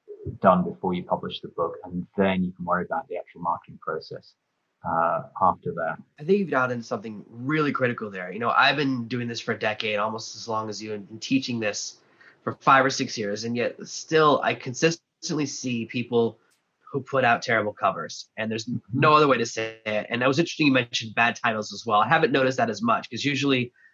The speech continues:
Speaker 2: I'm so thrown off by the cover. My experience with bad titles is I can't tell what genre the book is. I don't know
Speaker 1: Yeah.
Speaker 2: what it's gonna be about.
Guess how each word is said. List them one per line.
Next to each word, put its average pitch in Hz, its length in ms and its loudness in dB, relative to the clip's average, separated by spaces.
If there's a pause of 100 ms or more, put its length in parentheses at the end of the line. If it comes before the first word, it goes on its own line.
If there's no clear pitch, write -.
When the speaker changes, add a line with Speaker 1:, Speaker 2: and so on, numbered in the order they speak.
(300)
Speaker 2:
I'm 123 340 4
so 151 440 4 (540)
thrown 135 360 4
off 117 440 6
by 107 140 2
the 101 80 -2
cover. 104 220 0
My 147 120 6
experience 170 300 4
with 135 80 -2
bad 123 160 6
titles 113 280 4
is 104 220 -2
I 127 60 -2
can't 131 260 0
tell 117 140 0
what 113 100 0
genre 107 260 2
the 98 100 -4
book 92 220 -6
is. - 280 -16
I 120 60 0
don't 117 160 2
know 113 100 4
Speaker 1:
Yeah. 110 60 2
Speaker 2:
what 117 100 4
it's 110 120 -2
gonna 110 180 -4
be 107 120 -2
about. 90 360 -4